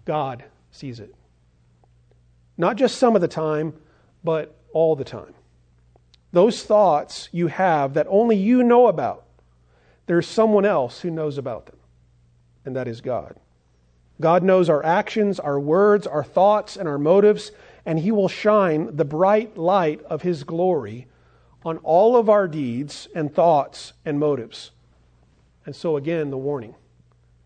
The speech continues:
do not be a hypocrite. Don't fall into the trap of the yeast of the Pharisees. Don't try to please people and hang on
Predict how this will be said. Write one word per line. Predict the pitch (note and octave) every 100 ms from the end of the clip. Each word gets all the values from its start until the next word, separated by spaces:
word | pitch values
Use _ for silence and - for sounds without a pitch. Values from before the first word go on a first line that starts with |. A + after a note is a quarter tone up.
| _ _ _ _
do | D3
not | C#3+ C3+
be | C#3
a | B2
hypocrite. | D3 C#3 - A2 - _ _ _ _ -
Don't | D3+ -
fall | - E3 D#3+
into | D3+ C3+
the | B2
trap | - D#3+ E3 A#2+ - _ _ _
of | - C#3
the | C3+
yeast | B2+ E3 E3 B2 - - _ -
of |
the | B2+
Pharisees. | A#2+ C#3+ C3+ B2+ A2 G#2+ - - _ _ _ -
Don't | E3
try | E3 - F#3
to | E3+
please | - - G3+ F#3+ -
people | - D#3 C3 B2+
and | A#2+
hang | F3 F3+
on | F3+ F#3 E3